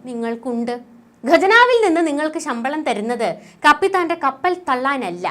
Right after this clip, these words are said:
ജനങ്ങൾക്ക് വേണ്ടി പണിയെടുക്കാനാണ്. അതെങ്ങനെ സഭക്കാരുടെ ചെലവിൽ മന്ത്രി കസേര കിട്ടി ഇതിനോടൊക്കെ പറഞ്ഞിട്ട് വല്ല കാര്യമുണ്ടോ ഇത്? പണ്ട് മാധ്യമപ്രവർത്തക കൂടിയായിരുന്ന സഖാത്തിയാണ്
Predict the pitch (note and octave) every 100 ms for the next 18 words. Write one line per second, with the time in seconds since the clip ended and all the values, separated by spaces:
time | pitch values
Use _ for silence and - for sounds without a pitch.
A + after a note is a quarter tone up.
0 | - _ _ _ - D#4 G#4 A4 F#4+ E4+
1 | D4+ C4+ C4 D4 G#3+ G#3+ G3 D#3 C#3+ -
2 | _ _ A#3+ F3+ F3+ F#3+ G#3+ A3 G#3+ F#3
3 | G3+ A#3+ B3+ C4+ C#4 A#3 A3+ A3+ G#3 F#3+
4 | G3+ A3 A#3 A#3+ A3+ A3+ A3 G3+ A#3+ B3+
5 | B3+ B3 G#3+ A#3 A3+ G#3+ C#4 D#4+ - -
6 | D4+ C#4+ E4+ F#4+ D#4+ C4 B3+ B3 A#3+ D4+
7 | F4 _ _ _ _ - - D4+ A#4 F4+
8 | F#4 G#4+ A#4 A#4 A#4 A#4 A#4 A#4 A4 A4
9 | A4+ G4+ F#4+ G#4+ G#4+ C4+ A#3+ D#4 E4 F#4+
10 | B3 G3+ E3+